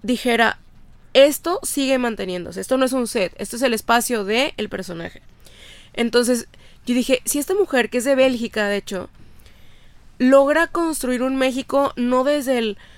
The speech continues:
surreal que todo mundo tenemos pensado como súper estereotípico de, de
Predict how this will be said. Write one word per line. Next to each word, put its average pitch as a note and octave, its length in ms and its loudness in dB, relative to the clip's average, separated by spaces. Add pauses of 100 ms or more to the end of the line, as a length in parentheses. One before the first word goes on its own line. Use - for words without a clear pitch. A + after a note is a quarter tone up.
(180)
surreal A#3+ 800 2
que C4 80 -6
todo B3 200 0
mundo B3 160 -4
tenemos A#3+ 400 -2
pensado A3 540 -2
como G#3+ 360 -4
súper A3 240 -4
estereotípico G#3+ 880 -4 (380)
de, G#3 440 2
de G3 480 0